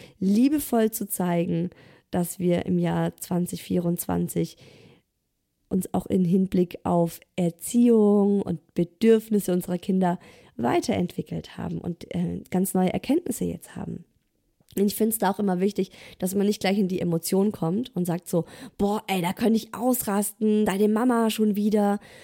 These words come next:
sondern es wirklich so auch liebevoll vielleicht sieht und sagt, „Hey,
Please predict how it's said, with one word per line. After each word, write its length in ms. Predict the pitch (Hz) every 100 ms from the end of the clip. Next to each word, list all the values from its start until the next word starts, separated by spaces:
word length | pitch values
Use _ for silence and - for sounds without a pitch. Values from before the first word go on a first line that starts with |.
| -
sondern 320 | - 208 202 202
es 160 | -
wirklich 240 | 214 214 202
so 120 | -
auch 180 | 190 214
liebevoll 480 | 233 240 - 180
vielleicht 360 | 175 180 170 -
sieht 140 | 185
und 100 | 175
sagt, 280 | 180 185 -
„Hey, 180 | 196